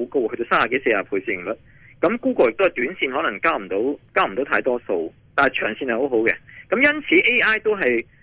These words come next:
喺個回調嘅時候咧，會回調得比較多嘅。咁但係 fintech 就係最新嘅啦。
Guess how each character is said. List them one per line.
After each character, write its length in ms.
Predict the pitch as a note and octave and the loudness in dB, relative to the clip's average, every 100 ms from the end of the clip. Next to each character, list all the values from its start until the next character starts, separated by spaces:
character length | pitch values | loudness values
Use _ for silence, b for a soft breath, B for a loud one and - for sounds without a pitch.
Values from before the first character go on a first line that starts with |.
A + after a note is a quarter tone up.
| b b _ _ - | b b _ _ -4
喺 160 | D3+ | -2
個 340 | F#3+ F3+ D#3 D3 | 2 4 4 0
回 360 | - B2 A#2 | -4 -2 -2
調 160 | A2+ A2 | -2 -2
嘅 120 | C3+ - | -2 0
時 100 | G#2+ | 0
候 60 | |
咧， 100 | D3 | 2
會 200 | F3+ C#3 | 0 0
回 100 | F#2+ | -4
調 100 | - | -4
得 80 | B2+ | -2
比 80 | C#3 | 0
較 80 | A2+ | 0
多 320 | - A#2+ G#2+ | 0 0 0
嘅。 40 | - _ b b | -6 _ b b
咁 180 | A3 D4 _ _ _ _ _ | -4 -6 _ _ _ _ _
但 240 | - D#3 D#3+ | 0 2 2
係 260 | F3 D3+ D3 - | 0 -2 -2 -2
fintech 420 | C#4 D4 - B2+ - | -4 -2 -4 -4 0
就 60 | A#2+ | 0
係 240 | A#2 A2 A2 | 2 0 0
最 140 | A#2+ | 0
新 120 | C#3+ C3 | 0 -2
嘅 80 | A#2 | -2
啦。 120 | F#2 | -6